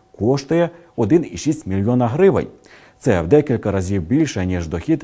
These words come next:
жінки за дві тисячі двадцятий рік. Отож, за підсумками журналістів, директорка Луцького комбінату шкільного та студентського харчування Світлана Шмідт отримує чималу заробітну плату.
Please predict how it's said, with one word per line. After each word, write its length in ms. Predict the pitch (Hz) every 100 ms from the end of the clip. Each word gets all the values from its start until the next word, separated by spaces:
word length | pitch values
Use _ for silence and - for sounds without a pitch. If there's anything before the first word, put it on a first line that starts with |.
| 98
жінки 380 | 76 117 143 123
за 140 | 87
дві 160 | - 73
тисячі 400 | 127 131 147 107
двадцятий 480 | 78 71 78 - 107
рік. 240 | 85 - _
Отож, 340 | 143 135 190 151
за 100 | 156
підсумками 600 | - 151 90 85 87 85
журналістів, 600 | 95 113 175 175 202 180 - _
директорка 600 | 110 151 185 180 160 156
Луцького 480 | 147 160 160 - 123
комбінату 480 | - 113 110 101 101
шкільного 460 | - 170 147 78 71
та 140 | 87
студентського 540 | - 139 78 71 -
харчування 600 | - 80 - 92 147 127 92
Світлана 420 | - - 76 76
Шмідт 320 | - 180 180 - - -
отримує 540 | 185 - 208 147 160
чималу 460 | 139 95 80 82 147
заробітну 520 | 110 73 67 78 123
плату. 380 | 123 151 82